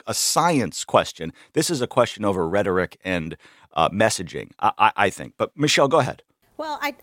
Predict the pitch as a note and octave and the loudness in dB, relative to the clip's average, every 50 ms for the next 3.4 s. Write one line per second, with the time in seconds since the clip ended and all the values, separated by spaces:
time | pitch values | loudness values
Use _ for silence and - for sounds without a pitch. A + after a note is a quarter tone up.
0 | _ - D4 - G4 G#4 - F#4+ D4+ D4 C#4 C#4+ D4+ D#4 - D4 C#4+ - C#4 B3 | _ -8 -6 -6 -8 -6 -4 -4 -2 0 0 0 -2 -2 -4 -6 -6 -6 -6 -6
1 | - - B3+ B3 A#3 A#3 A3+ A3 - A3+ C4 C#4 C#4 C#4 C#4 C#4 C#4 - - A3+ | -4 -4 -2 0 0 0 -2 -2 -2 0 0 2 2 2 2 0 0 2 2 2
2 | A3 A3+ B3 C4 C4+ B3 B3+ B3 B3 B3 A#3+ G#3+ A3+ A3 A#3 A#3 A3+ A3 - - | 2 2 2 0 2 0 2 2 4 2 2 2 2 4 4 4 4 0 -2 -2
3 | - A#3 A3 A3 A3 G#3+ G#3+ G#3 | 0 2 2 2 2 2 0 0